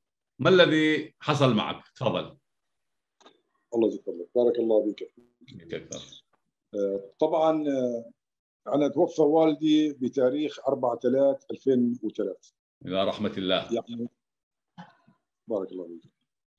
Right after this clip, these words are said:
Speaker 2: آه، لذلك ما قدرت ألتحق بشكل مباشر. طبعًا الحرب بلشت بعد بأيام، بعد هذا التاريخ بأيام. آه، التحقت، آه،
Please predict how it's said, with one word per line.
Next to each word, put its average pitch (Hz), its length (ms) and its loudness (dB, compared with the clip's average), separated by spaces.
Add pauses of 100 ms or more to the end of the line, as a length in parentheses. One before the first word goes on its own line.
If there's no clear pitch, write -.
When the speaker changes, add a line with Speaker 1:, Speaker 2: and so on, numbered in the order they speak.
(640)
Speaker 2:
آه، 101 440 -2 (400)
لذلك 147 500 -2
ما 135 120 0
قدرت 151 380 -4
ألتحق 143 480 -2 (680)
بشكل 143 280 -2
مباشر. 107 420 -2 (840)
طبعًا 131 220 -2
الحرب 131 320 -6
بلشت 135 340 0
بعد 123 240 -2
بأيام، 110 440 -2 (1160)
بعد 110 220 -2
هذا 127 100 0
التاريخ 117 340 -2
بأيام. 98 340 -8 (1700)
آه، 98 420 -2 (760)
التحقت، 165 680 2
آه، 113 520 8